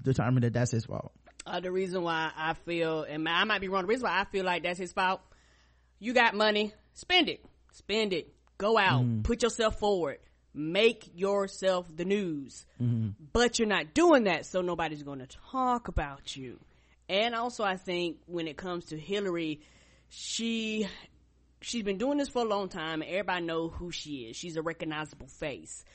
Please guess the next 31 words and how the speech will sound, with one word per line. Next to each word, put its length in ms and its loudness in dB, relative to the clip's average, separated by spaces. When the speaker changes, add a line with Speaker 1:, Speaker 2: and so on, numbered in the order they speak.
Speaker 2:
The 100 0
thing 280 -2
is, 400 2
nobody 460 -4
knew 400 2
who 420 -4
you 440 -6
were 400 -2
until 500 -4
you 140 -12
started 420 -4
running, 460 -2
and 160 -10
I 140 -2
didn't 240 2
initially 440 -2
know 220 0
who 180 -8
you 140 -8
were 300 -2
until 520 -4
it 140 -2
got 240 -2
down, 400 -6
you 120 -8
know, 400 -2
till 160 2
people 280 -2
started 340 -4
falling 340 -6
out. 260 -4